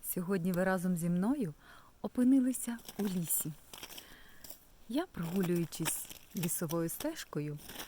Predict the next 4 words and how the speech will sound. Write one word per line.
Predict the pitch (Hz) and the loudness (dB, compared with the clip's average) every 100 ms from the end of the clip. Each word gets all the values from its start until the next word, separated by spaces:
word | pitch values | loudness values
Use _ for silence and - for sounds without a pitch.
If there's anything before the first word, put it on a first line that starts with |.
| - | -8
вирішила | 165 214 254 - 247 247 247 - - | -4 -2 -2 -2 -2 -2 -2 -6 -12
вам | 160 175 175 | -4 -2 0
дещо | 170 175 - | 0 -4 -8
показати. | - - 233 226 254 - | -10 -6 -4 -2 -6 -8